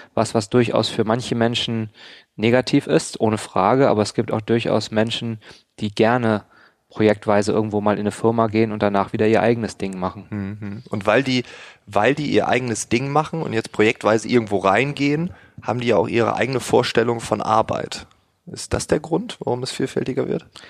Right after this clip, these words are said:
Speaker 1: Genau, ich denke, das hat dann auch immer was mit der Lebensplanung zu tun auf der einen Seite, aber auch,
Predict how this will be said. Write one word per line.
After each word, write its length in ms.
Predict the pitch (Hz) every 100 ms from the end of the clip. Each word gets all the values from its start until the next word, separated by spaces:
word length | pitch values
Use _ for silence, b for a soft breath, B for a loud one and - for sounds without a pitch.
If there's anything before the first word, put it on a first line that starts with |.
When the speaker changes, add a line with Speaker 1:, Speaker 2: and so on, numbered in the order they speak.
| B -
Speaker 1:
Genau, 320 | 135 123 110
ich 120 | 95
denke, 500 | 113 123 143 139 127 -
das 220 | 113 -
hat 140 | 135
dann 120 | 120 117
auch 140 | 113
immer 220 | 120 117
was 200 | 113 -
mit 200 | 120 -
der 340 | 117 113 113 -
Lebensplanung 600 | 110 139 - 151 147 147
zu 120 | -
tun 140 | -
auf 80 | 131
der 140 | 117 120
einen 160 | 139
Seite, 260 | 135 143 127
aber 240 | 117 117
auch, 300 | 123 123 -